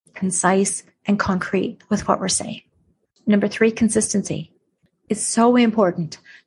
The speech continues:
that we are consistent with our expectations, with how the routines and the structure runs, and that our responses are consistent,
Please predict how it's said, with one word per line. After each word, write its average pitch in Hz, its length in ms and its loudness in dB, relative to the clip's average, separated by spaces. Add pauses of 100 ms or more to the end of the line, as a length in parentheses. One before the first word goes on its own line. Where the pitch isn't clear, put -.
that 196 340 2
we 202 180 4
are 180 200 0
consistent - 720 -4 (240)
with - 120 -2
our 165 380 0 (400)
expectations, 233 1000 -2 (1000)
with 208 120 2
how 185 360 2
the 190 140 0
routines 214 920 2
and 190 300 0
the 180 100 -2
structure - 560 -4
runs, 208 760 2 (600)
and 196 140 4
that 180 140 4
our 180 120 4
responses 233 720 0
are 220 120 -2
consistent, 208 720 -6